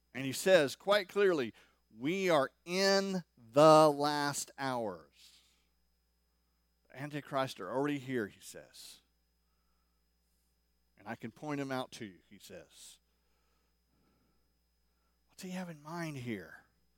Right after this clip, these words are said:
How is it that we're two thousand years later, they were in the last hours, and, and here we are two millennia later? The picture from a biblical perspective, the, the best way I can think of describe it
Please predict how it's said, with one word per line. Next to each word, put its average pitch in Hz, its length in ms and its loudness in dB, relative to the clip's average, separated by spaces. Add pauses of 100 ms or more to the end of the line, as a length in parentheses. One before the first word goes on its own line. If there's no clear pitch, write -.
(460)
How 180 240 6
is 175 120 2
it 170 120 -2
that 151 200 -2
we're 131 100 -4
two 180 200 -10
thousand 160 380 0
years 151 200 -4
later, 151 380 4 (1800)
they 143 160 6
were 180 80 6
in 160 80 2
the 143 60 -2
last 131 340 0
hours, 131 280 2
and, 110 180 -16 (240)
and 101 140 -20
here 139 180 -8
we 139 180 -2
are 135 300 2 (960)
two 147 100 -8
millennia 131 460 -4
later? 131 320 -8 (1900)
The - 60 -20
picture 185 500 -2
from 160 160 -6
a 139 80 -2
biblical 170 480 -2
perspective, 147 580 0 (300)
the, 147 260 2 (420)
the 135 80 -10
best 170 260 2
way 160 160 4
I 151 120 8
can 156 160 -4
think 139 200 -2
of 139 100 2
describe 131 440 6
it 135 120 -2